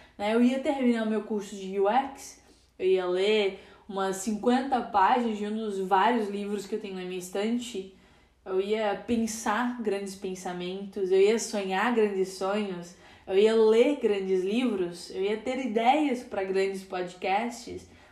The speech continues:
Dois dias inteiros. Eu tava livre. Eu podia fazer o que eu quisesse, não é mesmo?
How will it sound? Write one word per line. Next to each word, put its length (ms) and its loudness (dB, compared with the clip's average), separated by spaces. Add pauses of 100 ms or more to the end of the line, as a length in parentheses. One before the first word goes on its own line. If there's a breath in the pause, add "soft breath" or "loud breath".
(140 loud breath)
Dois 680 0
dias 340 0
inteiros. 800 -4
Eu 100 -12
tava 240 -2
livre. 680 6 (340 soft breath)
Eu 120 -8
podia 340 -2
fazer 400 -2
o 80 0
que 60 -2
eu 100 0
quisesse, 640 0
não 80 -6
é 80 -6
mesmo? 380 -2